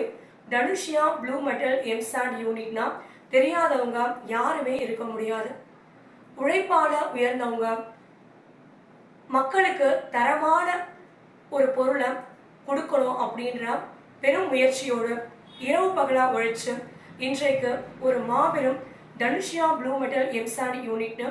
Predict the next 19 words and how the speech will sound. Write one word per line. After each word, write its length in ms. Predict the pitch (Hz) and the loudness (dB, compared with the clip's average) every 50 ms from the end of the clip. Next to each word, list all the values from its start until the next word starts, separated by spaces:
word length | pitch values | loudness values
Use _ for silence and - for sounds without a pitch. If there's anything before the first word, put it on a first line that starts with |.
| - - - - - - - | -8 -10 -14 -20 -20 -14 -8
ஒரு 160 | - 240 240 226 | -4 -4 -2 -2
நிறுவனத்தை 580 | 226 247 247 285 294 285 269 226 - - 226 226 - 254 | -2 -4 -2 0 0 0 0 0 -2 -4 -6 -6 -4 -4
நடத்திட்டு 400 | 226 - 226 226 254 262 - 226 | -4 -4 -4 -6 -8 -10 -10 -10
வந்துட்டு 280 | 220 226 233 - - | -10 -10 -10 -10 -12
இருக்காங்க. 340 | 247 220 - 214 208 208 214 233 - - - - - - - - - - - - - | -12 -8 -6 -4 -4 -4 -4 -6 -6 -8 -10 -16 -20 -20 -20 -20 -20 -20 -20 -16 -10
ஐயா 240 | 226 226 240 269 247 | -8 -6 -4 -4 -4
வணக்கம் 440 | - 226 226 226 226 226 226 214 208 | -4 -4 -4 -6 -6 -8 -8 -8 -8
ஐயா. 160 | 208 220 226 220 - - - - - - - - - - - | -8 -8 -10 -10 -12 -14 -14 -10 -8 -8 -8 -8 -8 -4 -2
ஐயா 260 | 226 233 240 277 269 | -2 2 4 4 4
அவர்களுக்கு 440 | 254 240 240 233 226 226 226 - 220 | 4 2 0 -2 -4 -6 -6 -6 -6
வணக்கம். 460 | 220 214 220 220 - - 240 - - - - - - - - - - - | -6 -6 -6 -8 -8 -8 -8 -8 -8 -12 -16 -20 -20 -20 -20 -18 -6 -2
ஐயாவை 400 | 247 247 285 320 320 320 294 277 | 0 2 4 6 6 6 4 4
நம்ம 200 | 262 240 233 240 247 254 - - - - - | 2 0 0 0 0 -2 -2 -6 -10 -8 0
ஏற்கனவே 560 | 233 254 269 269 302 294 277 254 233 240 240 247 - - | 2 2 2 4 2 0 -2 0 0 -2 -2 -2 -4 -6
கோவில் 280 | - 247 240 254 262 | -4 -2 0 0 0
நிகழ்ச்சிகள், 560 | 247 233 226 233 220 - - 226 220 220 156 147 - - - - - - - - - - - | 0 -2 -2 -4 -4 -6 -6 -6 -4 -4 -4 -4 -6 -12 -16 -20 -20 -20 -20 -20 -16 -6 -2
பல 140 | 294 294 359 370 359 339 277 | 0 2 2 2 2 2 2
நலத்திட்டங்கள் 840 | 269 247 247 220 - - - 269 - 247 233 233 233 226 220 220 - - - - | 2 2 4 2 2 0 -2 -6 -6 -4 -4 -2 -2 -2 -2 -4 -4 -8 -12 -8
மக்களுக்கு, 560 | 247 233 226 - - 285 269 247 240 - 240 | -6 -6 -4 -2 0 0 0 0 0 -2 -6